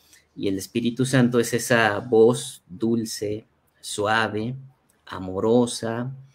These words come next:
baja, quieta, que nos está invitando a regresar con el Padre. Pero nosotros estamos en un mundo tan alocado, tan, eh, tan lleno de distracciones,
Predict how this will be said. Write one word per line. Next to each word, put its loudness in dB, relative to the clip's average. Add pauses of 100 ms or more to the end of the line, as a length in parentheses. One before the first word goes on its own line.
(400)
baja, -2 (440)
quieta, 0 (340)
que -4
nos -4
está 0
invitando 4
a -2
regresar -4
con -8
el -6
Padre. -8 (880)
Pero 8
nosotros 4
estamos 0
en 2
un 2
mundo 2
tan -4
alocado, 0
tan, -4
eh, -4
tan -2
lleno 4
de 4
distracciones, -4